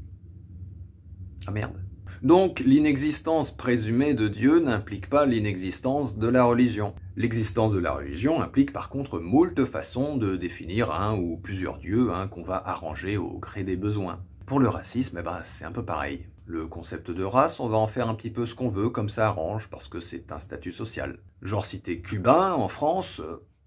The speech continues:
on s'en bat les cojones. Mais si t'es cubain aux États-Unis,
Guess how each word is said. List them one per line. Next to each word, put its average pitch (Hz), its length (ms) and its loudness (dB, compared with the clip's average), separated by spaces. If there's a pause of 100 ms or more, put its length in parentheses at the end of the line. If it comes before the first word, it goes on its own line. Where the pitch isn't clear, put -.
(280)
on 101 100 -16
s'en - 160 -14
bat 104 120 6
les 127 120 4
cojones. - 340 -4 (380)
Mais 110 80 0
si 107 180 -4
t'es 104 160 2
cubain 147 460 6
aux 117 100 2
États-Unis, 107 640 -2